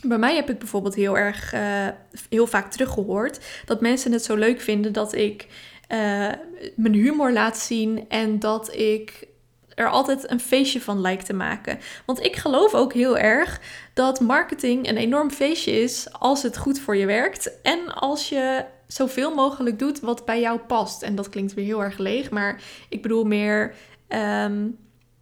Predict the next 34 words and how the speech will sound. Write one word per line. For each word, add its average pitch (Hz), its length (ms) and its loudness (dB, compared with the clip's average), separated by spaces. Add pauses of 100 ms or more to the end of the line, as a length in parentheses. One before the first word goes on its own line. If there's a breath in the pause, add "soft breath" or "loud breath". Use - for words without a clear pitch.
(220)
dat 240 200 2
je 247 120 -4
kiest 320 280 -2
bijvoorbeeld 247 380 -4
voor 226 520 -2
contentvormen 240 1000 0
waarin 214 300 0
jij 220 220 2
het 240 180 0
beste 220 320 -2
naar 196 180 -2
voren 208 400 -4
komt. - 440 -12 (220 loud breath)
En 330 200 -2
die 277 100 2
je 277 120 4
ook 247 140 2
nog 254 120 -2
eens 247 100 -4
heel 247 180 2
leuk 240 160 0
vindt 208 180 -6
om 214 120 -4
te 214 100 -10
maken. 202 340 -4
Want 202 140 -6
als - 160 -6
je - 60 -6
iets 226 140 -4
leuk 240 200 0
vindt 226 180 -4
om 208 120 -2
te 202 100 -8
maken, 277 480 -4